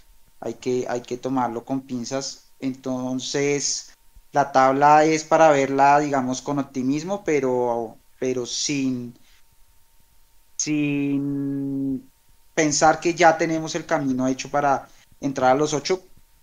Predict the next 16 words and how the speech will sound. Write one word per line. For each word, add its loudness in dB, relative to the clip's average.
diferente -2
al 6
año 2
pasado, 2
¿no? -2
Al 2
semestre -4
pasado. 0
El -4
semestre -6
pasado, 0
a 0
estas -8
alturas, -6
creo -10
que -4